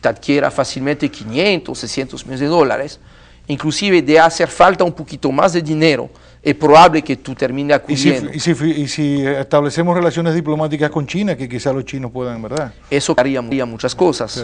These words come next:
Speaker 1: pero es un tema como que
Speaker 2: Ah, ya
Speaker 1: es
Speaker 2: más,
Speaker 1: o-, es
Speaker 2: es más
Speaker 1: otro,
Speaker 2: político.
Speaker 1: es, es otro tema, pero fíjate que, eh, la otra razón
Speaker 2: Lo que, mi
Speaker 1: de
Speaker 2: pregunta, eh, mi pregunta, Henry,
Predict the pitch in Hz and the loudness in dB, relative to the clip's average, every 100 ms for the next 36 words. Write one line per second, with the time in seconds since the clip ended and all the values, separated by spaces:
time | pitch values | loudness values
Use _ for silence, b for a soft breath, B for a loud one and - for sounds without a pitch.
0 | 110 117 120 147 131 135 135 - 131 131 | -6 -6 -6 -8 -4 -4 -4 -6 -8 -6
1 | - 123 120 120 139 160 160 - - - | -4 -4 -4 -4 2 4 6 2 0 -6
2 | - 190 247 202 196 185 151 131 156 202 | 6 8 10 8 4 2 0 2 2 4
3 | 180 220 220 208 165 151 147 175 170 247 | 4 4 4 2 4 4 4 2 2 2
4 | 262 262 247 240 220 - b b b b | 2 2 0 -2 -4 -8 b b b b
5 | 175 165 - - - - - - - 175 | 4 4 2 -14 -20 -20 -20 -8 4 6
6 | 285 285 185 143 - 214 202 175 180 196 | 8 6 4 2 2 2 2 0 2 4
7 | 247 208 160 151 135 139 139 160 151 165 | 2 2 6 6 4 -2 -4 -4 0 2
8 | 196 170 147 131 127 | 2 0 -2 -2 -4